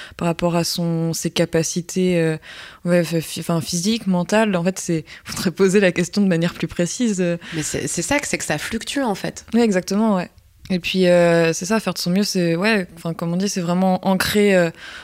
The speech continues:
Speaker 1: ancré dans, dans le moment présent. Et faire de son mieux, bah, c'est, y a pas, en fait, c'est, c'est vraiment personnel. Y a pas, faut, il faudrait pas que les, les autres interfèrent là-dedans, en fait. Et,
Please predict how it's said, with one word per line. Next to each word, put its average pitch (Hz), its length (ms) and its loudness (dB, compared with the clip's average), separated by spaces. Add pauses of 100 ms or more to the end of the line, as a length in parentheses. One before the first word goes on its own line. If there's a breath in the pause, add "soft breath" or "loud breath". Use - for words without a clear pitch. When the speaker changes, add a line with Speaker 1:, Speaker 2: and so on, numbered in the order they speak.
(140 loud breath)
Speaker 1:
ancré 202 320 2
dans, 180 320 4
dans 175 160 2
le 175 60 2
moment 175 260 2
présent. 214 460 2
Et 175 300 4
faire 175 160 0
de - 40 -6
son - 200 -2
mieux, 214 280 4
bah, 185 180 4
c'est, 175 300 -4
y 170 80 2
a 165 80 2
pas, 202 380 4 (260 loud breath)
en - 40 -10
fait, 202 180 0
c'est, 175 480 -2 (120)
c'est - 260 -2
vraiment 185 320 4
personnel. 202 460 2
Y 180 60 4
a 165 60 4
pas, 202 340 4
faut, 180 320 0
il 170 140 -4
faudrait 185 320 2
pas 208 180 2
que 180 320 0
les, 170 240 0
les 170 280 0
autres 185 180 0
interfèrent 165 500 -4
là-dedans, 170 340 0
en 175 100 -2
fait. 180 280 -8
Et, 170 460 -4